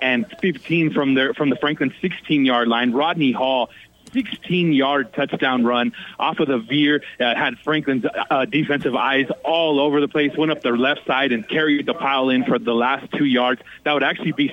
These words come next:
set up by a thirty-one-yard screenplay. He tossed it to the near side. Tahari Jones would take it thirty-one yards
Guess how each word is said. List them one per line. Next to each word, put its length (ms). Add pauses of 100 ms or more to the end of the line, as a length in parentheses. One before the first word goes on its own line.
set 180
up 160
by 120
a 140
thirty-one-yard 1040
screenplay. 640
He 100
tossed 320
it 140
to 140
the 80
near 240
side. 260
Tahari 340
Jones 260
would 100
take 160
it 100
thirty-one 340
yards 300